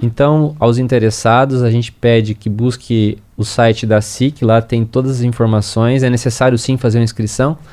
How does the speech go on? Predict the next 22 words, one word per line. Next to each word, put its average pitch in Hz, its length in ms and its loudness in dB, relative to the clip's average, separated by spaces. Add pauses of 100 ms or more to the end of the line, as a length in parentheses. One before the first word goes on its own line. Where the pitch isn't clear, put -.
(200)
até 117 220 -2
porque - 160 -4
as 113 140 2
vagas 117 300 2
são 117 140 -2
limitadas, 113 600 0
são 120 120 -6
em 110 120 0
torno 117 260 0
de 104 60 -2
cento 120 340 -4
e 110 240 -2
trinta 113 460 -2
vagas 110 400 0
que - 40 -6
nós 104 160 -2
teremos 107 380 0
lá 104 220 2 (360)
no 110 140 0
auditório 107 640 2
da 101 540 2
asic. 123 640 -4